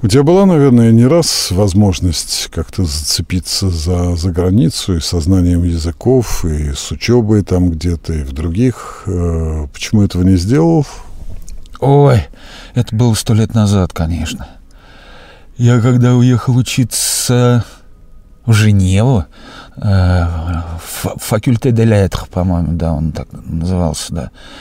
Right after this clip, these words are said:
Speaker 2: Вот, я учился там, э, семестр. Подошло время выезжать, возвращаться в Москву.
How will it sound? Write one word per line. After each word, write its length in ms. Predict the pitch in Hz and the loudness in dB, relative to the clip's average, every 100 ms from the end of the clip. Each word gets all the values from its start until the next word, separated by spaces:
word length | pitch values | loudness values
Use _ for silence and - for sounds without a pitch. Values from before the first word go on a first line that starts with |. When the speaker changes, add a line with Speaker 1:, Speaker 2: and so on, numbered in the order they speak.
| - - - - - - | -20 -20 -20 -20 -20 -8
Speaker 2:
Вот, 340 | 120 113 113 127 | 0 2 4 2
я 140 | 147 | 2
учился 420 | 165 185 180 - | 0 0 0 -2
там, 460 | - 156 156 151 156 | -2 2 4 4 4
э, 60 | |
семестр. 880 | 147 170 160 117 98 90 - 87 80 - - - - - - - - - - | 2 2 4 4 4 0 -2 -8 -8 -12 -20 -20 -20 -20 -20 -20 -20 -20 -4
Подошло 460 | 104 98 - 104 104 | 0 0 0 0 2
время 340 | 101 101 95 | 2 2 2
выезжать, 600 | 87 82 76 82 82 - | 0 -2 -4 -6 -8 -8
возвращаться 680 | 85 82 85 - - 82 - | -6 -6 -6 -8 -8 -8 -6
в 40 | |
Москву. 540 | 80 78 - - 80 | -6 -6 -10 -10 -10